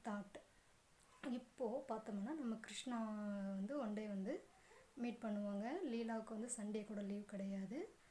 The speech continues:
அவங்க, அது வந்து அந்த ஸ்கூல் அப்படி தான் இருக்கும். அவங்க one day வந்து லீலாவை பார்க்க போகும்போது, அஹ், ஏதாச்சும் ஹெட்மாஸ்டரும் கிருஷ்ணாவும் இதை பத்தி பேசிப்பாங்க.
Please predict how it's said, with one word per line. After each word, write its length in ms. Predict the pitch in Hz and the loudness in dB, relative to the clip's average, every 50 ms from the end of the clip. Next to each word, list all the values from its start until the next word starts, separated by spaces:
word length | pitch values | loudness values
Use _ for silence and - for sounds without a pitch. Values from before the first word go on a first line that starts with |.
| - - - - | -20 -20 -12 -6
அவங்க, 320 | 247 240 220 214 226 240 | -2 -2 0 0 -2 -2
அது 180 | 240 214 196 226 | -2 -2 0 0
வந்து 280 | 214 214 214 262 359 427 | 0 0 0 0 0 0
அந்த 180 | 330 254 220 214 | 0 0 0 0
ஸ்கூல் 300 | 202 - - 226 220 220 | -2 -4 -4 -2 -2 -2
அப்படி 260 | 214 196 196 202 202 | -2 -2 -2 -4 -2
தான் 140 | 202 208 208 | -2 -2 -4
இருக்கும். 300 | 202 202 - - 240 330 - - | -4 -4 -6 -8 -10 -10 -8 -4
அவங்க 340 | 240 226 226 214 214 214 | -2 -2 0 0 0 0
one 120 | 220 214 214 | 0 0 0
day 100 | 226 240 | 0 0
வந்து 240 | 226 220 208 208 254 | 0 0 0 0 0
லீலாவை 420 | 262 226 220 214 220 214 214 208 202 | 2 2 0 0 0 0 -2 -2 -2
பார்க்க 260 | 220 202 196 - 214 | -4 -4 -4 -2 -2
போகும்போது, 480 | 202 196 196 196 196 196 190 180 233 339 466 508 - - - - - - - - - | 0 0 2 2 2 2 2 2 2 0 0 -2 -6 -14 -20 -20 -20 -20 -20 -16 -8
அஹ், 240 | - 247 240 233 226 | -4 -2 0 0 2
ஏதாச்சும் 420 | 220 214 220 220 214 220 247 262 | 2 2 2 0 0 -2 -4 -4
ஹெட்மாஸ்டரும் 640 | 254 214 190 196 - 220 214 202 - - 247 285 302 | -4 -4 -2 -2 -2 -2 -2 -2 -2 0 2 2 0
கிருஷ்ணாவும் 600 | - 220 208 - - 214 202 202 196 208 302 440 - - - - - - - - - | 0 -2 -4 -2 -2 0 2 2 2 4 2 2 0 -4 -14 -20 -20 -20 -20 -12 -8
இதை 180 | 254 220 220 | -6 -4 -4
பத்தி 220 | - 226 - - 220 | -4 -6 -6 -6 -6
பேசிப்பாங்க. 600 | - - 208 202 - - - - 214 202 208 | -4 -2 0 0 0 0 -2 -2 0 0 2